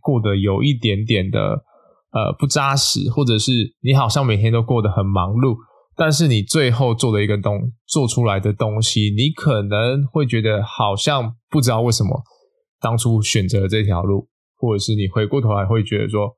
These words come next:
好像没有真的需要念的必要。讲一个很现实面的问题，就是你今天取得硕士学位，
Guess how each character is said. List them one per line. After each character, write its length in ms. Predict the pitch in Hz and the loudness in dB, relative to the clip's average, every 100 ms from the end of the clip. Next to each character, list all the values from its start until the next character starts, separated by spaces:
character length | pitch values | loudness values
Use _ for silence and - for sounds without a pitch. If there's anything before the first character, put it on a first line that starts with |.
| _ | _
好 280 | - 98 90 | -4 -2 -2
像 300 | - 127 110 | -2 -2 0
没 160 | 107 | 0
有 140 | 107 98 | 0 0
真 160 | 110 | 0
的 100 | 101 | 0
需 140 | 98 107 | 0 -2
要 80 | |
念 160 | 104 107 | 0 0
的 100 | 90 - | -2 -2
必 220 | 101 98 | -2 0
要。 180 | 98 - _ - - _ | -2 -4 _ -20 -20 _
讲 120 | - 156 | -4 0
一 40 | |
个 80 | 190 | 2
很 120 | 139 | 2
现 200 | - - | 4 2
实 160 | - 123 | 2 2
面 160 | 156 | 2
的 100 | 117 | 2
问 180 | 139 127 | 2 0
题， 160 | 110 101 | 2 0
就 140 | 120 | 2
是 140 | 120 | 2
你 100 | 117 | 0
今 140 | 98 139 | 2 2
天 100 | 143 | 2
取 180 | - 104 | 0 0
得 220 | 101 101 | 0 0
硕 260 | - 139 | 0 0
士 220 | 107 - 113 | 0 0 -2
学 220 | - 98 | 0 0
位， 200 | 113 | 0